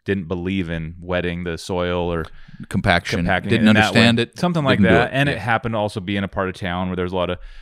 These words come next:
Speaker 1: motion, and there were, I mean, like, the houses that I, a couple of my past homes, there was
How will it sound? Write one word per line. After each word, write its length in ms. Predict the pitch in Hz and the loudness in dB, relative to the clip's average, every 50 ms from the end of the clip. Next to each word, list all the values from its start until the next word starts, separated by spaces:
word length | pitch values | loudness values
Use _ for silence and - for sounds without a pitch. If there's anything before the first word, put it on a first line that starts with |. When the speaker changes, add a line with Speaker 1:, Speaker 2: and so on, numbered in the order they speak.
| - - - | -18 -14 -8
Speaker 1:
motion, 440 | 98 92 90 87 82 - 95 90 82 | -4 -2 -2 -2 -2 -2 -4 -6 -4
and 240 | - 95 92 90 92 | -4 -4 -2 0 2
there 160 | 101 101 101 101 | 4 4 4 4
were, 360 | 92 92 87 87 85 82 - _ _ _ _ _ _ _ _ _ _ - | 2 2 2 0 0 -2 -6 _ _ _ _ _ _ _ _ _ _ -8
I 80 | 95 92 | -6 -4
mean, 200 | 90 87 85 85 | -4 -4 -4 -4
like, 200 | 85 80 78 - _ _ _ _ _ _ _ - | -4 -6 -8 -10 _ _ _ _ _ _ _ -10
the 80 | 101 95 | -6 -4
houses 440 | 107 110 104 92 95 87 87 90 85 | -2 -2 -2 -2 -6 -10 -10 -10 -8
that 180 | 98 95 - | -8 -6 -6
I, 320 | - 95 95 104 104 95 - - _ _ - | -4 -4 -2 -2 -2 -4 -8 -12 _ _ -12
a 40 | - | -6
couple 180 | - 131 117 107 | -4 -4 -4 -4
of 60 | 95 | -6
my 100 | 92 85 | -6 -6
past 340 | - - 101 98 120 - - | -4 -2 -2 -2 -2 -2 -4
homes, 120 | 104 92 | -4 -4
there 100 | 92 107 | -2 -2
was 160 | 117 113 - | -2 -4 -6